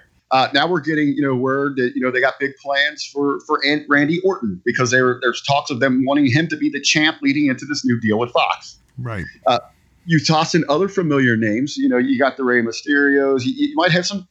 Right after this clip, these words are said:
Speaker 1: people returning that they wanna use to focus on to SmackDown. Uh, so e-, even there, if you're sitting in the three spot,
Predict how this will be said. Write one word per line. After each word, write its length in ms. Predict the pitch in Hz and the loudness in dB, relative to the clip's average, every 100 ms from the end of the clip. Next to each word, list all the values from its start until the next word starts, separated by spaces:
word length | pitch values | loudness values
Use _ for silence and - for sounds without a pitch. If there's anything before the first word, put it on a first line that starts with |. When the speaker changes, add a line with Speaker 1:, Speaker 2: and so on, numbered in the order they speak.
| _ | _
Speaker 1:
people 280 | 196 202 202 | -12 -4 -2
returning 680 | 202 180 196 240 262 117 - - | -2 2 2 4 2 -2 -4 -2
that 120 | 139 | 2
they 100 | 151 | 2
wanna 200 | 135 143 | 4 4
use 300 | 127 135 123 | 4 4 2
to 100 | 123 | 0
focus 480 | 110 139 123 127 - | 0 -2 0 -2 -2
on 320 | 120 104 98 - - | 0 2 0 -4 -10
to 60 | |
SmackDown. 640 | 113 - 98 - 113 92 82 _ _ _ _ _ _ - | -8 0 0 2 0 0 -4 _ _ _ _ _ _ -4
Uh, 120 | 135 | -2
so 260 | - 208 175 | 0 0 0
e-, 180 | 165 190 | -2 -2
even 300 | 233 254 233 | 0 0 0
there, 200 | 262 214 | 2 4
if 80 | 139 | 2
you're 140 | 170 | 0
sitting 280 | - 240 202 | -2 -2 -2
in 60 | 202 | -2
the 80 | |
three 320 | 139 - 160 208 | -2 -4 -6 -4
spot, 360 | - 220 240 | -2 0 0